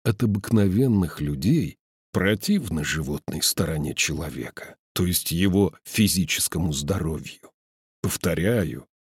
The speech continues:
если хочешь быть здоров и нормален, иди в стадо. Странно, ты повторяешь то, что часто мне самому приходит в голову, сказал Коврин.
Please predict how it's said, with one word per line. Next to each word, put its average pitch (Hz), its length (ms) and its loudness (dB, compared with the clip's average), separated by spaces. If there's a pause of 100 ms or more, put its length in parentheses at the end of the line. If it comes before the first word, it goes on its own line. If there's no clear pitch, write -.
(140)
если 147 420 2
хочешь 170 420 4
быть 175 200 4
здоров 131 580 4
и 127 100 4
нормален, 120 720 4 (400)
иди 87 400 -2
в - 100 -2
стадо. - 560 0 (880)
Странно, 82 800 0
ты - 140 -6
повторяешь 90 800 0
то, 117 140 0
что - 260 -2
часто - 680 -2
мне 107 240 4
самому 101 640 2
приходит 101 600 -2
в 82 200 -8
голову, 76 640 -10 (440)
сказал - 640 -2
Коврин. - 380 -14